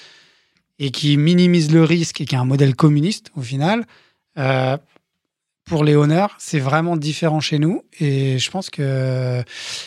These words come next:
il est plutôt bien trouvé. Et tu vois, tu me parlais de format de compétition au début. Bah, deux mille vingt-quatre deux mille vingt-sept, t'as une nouvelle, euh, compétition qui arrive avec la Champions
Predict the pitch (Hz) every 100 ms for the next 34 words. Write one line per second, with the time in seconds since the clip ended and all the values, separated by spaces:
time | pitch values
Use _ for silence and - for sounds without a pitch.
0 | - 147 143 165 170 170 160 302 170 185
1 | 170 147 151 151 143 147 143 156 151 156
2 | 160 147 156 156 139 160 135 139 165 247
3 | - - _ _ _ - 135 131 143 143
4 | 139 139 160 139 139 131 131 131 196 -
5 | 131 131 131 135 131 131 127 - 131 135
6 | - 131 147 135 127 143 131 123 135 147
7 | 139